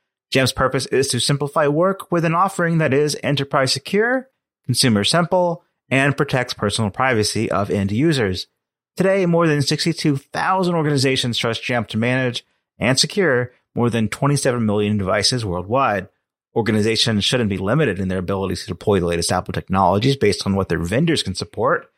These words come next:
Same-day support is one of the most important promises Jamf makes its customers. Jamf provides hassle-free upgrades and support for the new Apple features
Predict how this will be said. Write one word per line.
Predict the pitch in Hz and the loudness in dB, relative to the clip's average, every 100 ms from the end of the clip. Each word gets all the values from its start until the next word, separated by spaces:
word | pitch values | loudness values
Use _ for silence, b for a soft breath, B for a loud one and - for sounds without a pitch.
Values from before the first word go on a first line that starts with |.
| _ _ _ - | _ _ _ -2
Same-day | 214 214 208 | 0 2 0
support | 165 - 196 190 | -2 -2 0 2
is | 170 151 | 2 2
one | 170 170 | 2 0
of | 160 | 0
the | 170 | 0
most | 170 180 175 | 2 0 0
important | 180 - 202 214 117 | -2 -2 0 0 -2
promises | - 104 104 - 110 | -2 0 0 -2 -2
Jamf | 120 113 - | 0 0 2
makes | 160 170 117 | 0 0 0
its | 139 | -2
customers. | - 110 - 92 92 95 98 _ _ _ _ - | -2 -4 -2 -4 -2 -4 -6 _ _ _ _ -2
Jamf | 135 - - | 0 0 0
provides | 117 120 117 - | 2 2 0 -2
hassle-free | 113 107 107 - 110 | -2 -2 -2 2 2
upgrades | 131 - 127 127 107 | 2 0 0 2 2
and | 95 | 0
support | - - 180 185 - | -2 -2 0 0 0
for | - 113 | 0 2
the | 107 | 2
new | 107 | 0
Apple | 98 - | -2 -4
features | 98 175 170 175 160 | -2 -2 0 -2 -2